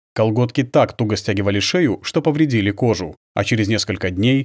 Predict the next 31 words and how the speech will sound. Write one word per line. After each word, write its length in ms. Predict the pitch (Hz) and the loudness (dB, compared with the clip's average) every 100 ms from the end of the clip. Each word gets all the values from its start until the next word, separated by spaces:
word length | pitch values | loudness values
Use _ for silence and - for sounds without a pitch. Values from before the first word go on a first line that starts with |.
| - | 0
полиция 480 | 98 135 156 156 151 | 2 2 2 0 2
арестовала 580 | 175 180 165 135 139 | 0 0 0 2 2
Грэма 360 | 143 107 101 120 | 2 2 2 0
Кутца, 420 | 185 151 - 95 - | -2 -2 0 -2 0
гитариста 560 | 110 - 101 - - | -2 0 2 2 0
и 160 | 160 165 | -2 -2
коммивояжёра 720 | 170 175 165 175 165 117 117 | 0 2 2 2 2 2 2
по 100 | 120 | 2
продаже 400 | 139 165 113 107 | 0 2 4 2
чистящих 480 | 117 110 127 120 131 | -2 -4 -2 -2 -2
средств, 400 | - 139 92 - _ - | 0 0 -2 -8 _ -4
и 60 | |
предъявила 520 | 101 104 101 107 175 170 | -2 0 0 2 2 2
ему 280 | 156 151 | 2 4
обвинение 600 | 180 160 160 131 107 104 | 2 2 2 2 2 0
в 60 | 104 | 0
убийстве 420 | 110 98 - 101 | 0 -2 -4 -4
Джейн. 400 | 98 110 90 69 - _ _ - | 0 0 -2 -6 -16 _ _ 0
Он 160 | 120 | 2
был 140 | 110 113 | 4 2
ухажёром 480 | 107 123 117 113 113 | 2 2 2 2 2
лучшей 240 | 120 131 | 0 0
подруги 380 | 139 180 180 120 | 0 0 0 0
Джейн 340 | 101 98 92 | 0 0 -2
и 180 | 85 107 | -2 -2
знал 240 | 101 156 | 2 2
Джейн 220 | 156 160 160 | 2 2 0
в 60 | |
течение 460 | - 180 123 113 117 | -4 -4 0 0 0
пяти 320 | 127 123 101 | -2 -2 -2
лет. 300 | 92 95 - | 0 -2 -4